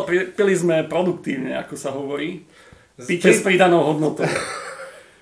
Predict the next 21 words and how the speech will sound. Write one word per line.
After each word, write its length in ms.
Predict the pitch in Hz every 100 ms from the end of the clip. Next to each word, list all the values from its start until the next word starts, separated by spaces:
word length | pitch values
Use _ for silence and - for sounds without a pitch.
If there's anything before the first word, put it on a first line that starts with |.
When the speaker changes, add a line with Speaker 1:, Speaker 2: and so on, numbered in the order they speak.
| - -
Speaker 1:
Čo 320 | - - 151
je 320 | 151 143 139 156
jedno 240 | 165 160
z 60 | 143
našich 340 | 160 - 156 - 160
unofficial 720 | 165 170 170 156 165 151 151 156
mottos. 720 | 160 160 165 170 - - - _ _ _ _ _ _ - _ _ - _ _ _
Ale, 720 | - 135 139 143 147 143 151 - - _ -
ale 200 | 190 214 165
hej, 100 | 135 127 113
že, 120 | 131 139 139 - _ _ _ _ _ _ _ - _ -
e, 120 | 143 135 139 135 - _ _ _ _ _ -
sám 160 | 180 175
som 160 | 170
zaskočený 800 | 156 160 165 160 165 180 208 180 _ _ _ -
miestami 400 | 143 139 147 135
z 80 | 135
úspechu 320 | 135 156 143
N 160 | 143 131
T 160 | 147
castu. 560 | 147 156 156 202 214